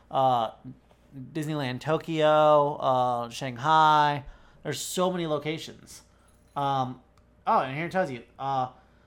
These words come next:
if you added up the number of employees at every other Disney property worldwide, including the resort in California, Paris, Tokyo, Hong Kong, and Shanghai, you'd still fall around five thousand people short of the seventy thousand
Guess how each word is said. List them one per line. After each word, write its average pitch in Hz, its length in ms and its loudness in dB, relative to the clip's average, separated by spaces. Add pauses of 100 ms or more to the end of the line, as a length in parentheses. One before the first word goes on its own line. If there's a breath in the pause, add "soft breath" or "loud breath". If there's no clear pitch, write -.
(160 soft breath)
if 139 100 -12
you 165 80 -2
added 196 260 4
up 208 120 -2
the 190 80 -8
number 196 180 -4
of 196 80 -6
employees 185 460 -6
at 156 80 -14
every 170 240 -4
other 190 120 -2
Disney 185 200 -6
property 170 300 -4
worldwide, 147 600 -2
including 143 540 -8
the 143 100 -12
resort 135 300 -6
in 175 80 -14
California, 180 640 -6
Paris, 180 560 -6
Tokyo, 180 680 -2
Hong 165 400 -6
Kong, 175 520 -8 (360 loud breath)
and 143 260 -8
Shanghai, 170 800 -4
you'd 147 160 -12
still 180 280 -8
fall 165 380 0
around 139 300 -2 (280)
five 196 420 2
thousand 180 440 -4
people 170 300 -10
short 160 480 -6
of 143 120 -8
the 131 80 -12
seventy 165 420 -6
thousand 143 500 -4